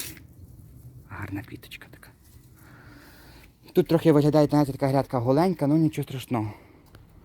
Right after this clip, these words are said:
І тут от ці лілії трубчасті теж скоро будуть розпускатися. Так. Тут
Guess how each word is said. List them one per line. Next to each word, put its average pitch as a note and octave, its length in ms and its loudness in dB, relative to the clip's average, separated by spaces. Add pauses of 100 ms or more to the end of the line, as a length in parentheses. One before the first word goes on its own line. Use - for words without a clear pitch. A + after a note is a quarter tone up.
(500)
І G#2+ 80 -2
тут C3 180 4
от A#2 180 2
ці B2 140 2
лілії A#2 240 2
трубчасті D3+ 500 0
теж C#3 220 0
скоро - 220 2
будуть A2 220 0
розпускатися. - 760 -14 (1500)
Так. - 360 -6 (2500)
Тут C#3+ 160 -10